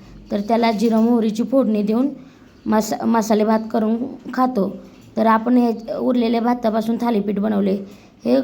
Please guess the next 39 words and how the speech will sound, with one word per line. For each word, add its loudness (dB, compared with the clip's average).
खायला 4
पण -4
खुसखुशीत -2
लागतं, -2
असं -2
मस्त 0
लागतं. 0
तर 0
आपण, 2
अ, 2
बघूया 0
कसं 0
बनवलं 2
आहे 0
ते. -2
इथं -2
आपण, 2
अ, 0
माझा 2
रात्रीचा 0
दोन 0
वाटी 0
भात 0
उरलेला 2
होता, -2
दोन 0
वाटी -2
भात 0
घेतलेला 0
आहे 2
मी 0
आणि -4
त्याला 2
छानपैकी 2
असं 0
मॅश 2
करून 0
घेतलेलं 0
आहे. -6